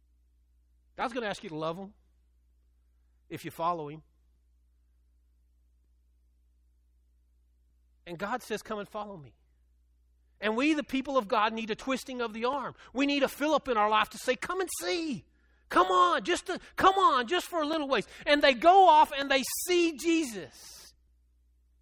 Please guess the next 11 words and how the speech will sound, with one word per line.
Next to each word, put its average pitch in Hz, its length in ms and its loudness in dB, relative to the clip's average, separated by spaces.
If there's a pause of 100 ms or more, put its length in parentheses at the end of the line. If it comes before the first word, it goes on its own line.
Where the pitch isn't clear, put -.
(1000)
I'm 302 160 2
sure 233 220 -4
Nathanael 196 640 -6
is 160 320 -12 (1080)
totally 269 460 -2
like, 202 360 -8
"Ah, - 180 -14 (680)
I 170 100 -2
don't 185 100 -2
wanna 170 140 -6
go. 233 680 2